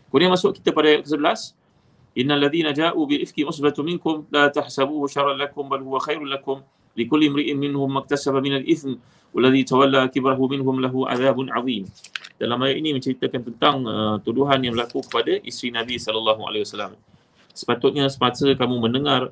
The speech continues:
sungguhnya orang yang bawa berita yang dusta itu ialah segolongan daripada kamu. Jangan kamu menyangka berita yang dusta itu buruk bagi kamu, bahkan ia baik bagi kamu.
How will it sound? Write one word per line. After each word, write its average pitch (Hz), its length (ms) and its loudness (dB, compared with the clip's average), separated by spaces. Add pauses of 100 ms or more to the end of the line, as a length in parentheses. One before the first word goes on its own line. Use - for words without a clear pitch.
(360)
sungguhnya 135 320 2
orang 131 240 4
yang 123 80 -4
bawa 139 240 2
berita 131 320 -2
yang 127 240 0
dusta 127 320 -2
itu 143 320 -4
ialah 123 240 -2
segolongan 127 400 -2
daripada 123 240 -4 (160)
kamu. 139 160 -8 (420)
Jangan 120 160 0
kamu 131 240 0
menyangka 135 400 0
berita 131 240 -2
yang 127 160 0
dusta 131 160 -2
itu 131 240 -2
buruk 139 240 -2
bagi 131 80 0
kamu, 139 240 2
bahkan 135 240 0
ia 135 80 -2
baik 160 240 2
bagi 147 160 0
kamu. 139 240 0